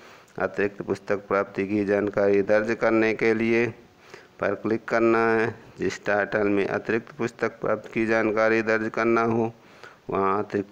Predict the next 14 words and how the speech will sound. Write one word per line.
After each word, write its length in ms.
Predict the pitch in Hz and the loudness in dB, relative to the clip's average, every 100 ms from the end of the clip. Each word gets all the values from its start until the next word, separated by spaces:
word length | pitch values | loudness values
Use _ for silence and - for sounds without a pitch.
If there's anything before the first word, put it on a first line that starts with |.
| - | -6
पुस्तकें 400 | 98 - 107 98 | -6 -2 0 2
दर्ज 220 | 107 107 | 0 0
करने 340 | 117 110 113 | 0 2 2
पर 200 | 110 113 | 2 -2
क्लिक 300 | - 113 113 | 0 -2 -2
करना 300 | - 113 113 | -2 2 2
है। 200 | 120 107 113 117 - - - | 2 -2 -4 -8 -18 -18 -8
अतिरिक्त 420 | 104 - 95 90 - | -8 -6 -8 -8 -8
पुस्तक 340 | - 104 - 101 - - - - - | -6 -6 -6 -6 -8 -20 -20 -20 -8
प्राप्ति 380 | - 98 95 98 | -2 -2 0 -2
की 180 | 101 104 | 0 0
जानकारी 600 | 104 104 101 101 104 101 | 0 0 0 0 2 2
दर्ज 340 | 98 110 113 | 2 2 0
करें, 400 | 110 117 113 104 | 0 2 2 0